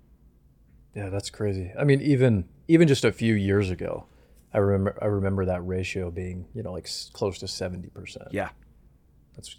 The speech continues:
Speaker 1: that's
Speaker 2: It's,
Speaker 1: wild.
Speaker 2: it's really, really consolidating. So if I'm a reit and now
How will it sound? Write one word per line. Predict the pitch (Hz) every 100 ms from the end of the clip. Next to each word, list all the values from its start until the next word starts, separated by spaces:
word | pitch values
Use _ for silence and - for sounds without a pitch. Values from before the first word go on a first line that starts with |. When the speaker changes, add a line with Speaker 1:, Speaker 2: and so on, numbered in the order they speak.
| - - -
Speaker 1:
that's | 110 -
Speaker 2:
It's, | -
Speaker 1:
wild. | 92 110
Speaker 2:
it's | 113 113
really, | 107 117 139 135 131
really | 120 120 117 117
consolidating. | 104 113 120 131 98 80 -
So | - 135 - - - - -
if | 143 131
I'm | 170 202
a |
reit | 165 151 113 101 - _ _ _ _ -
and | 123
now | 127 123 120 117 117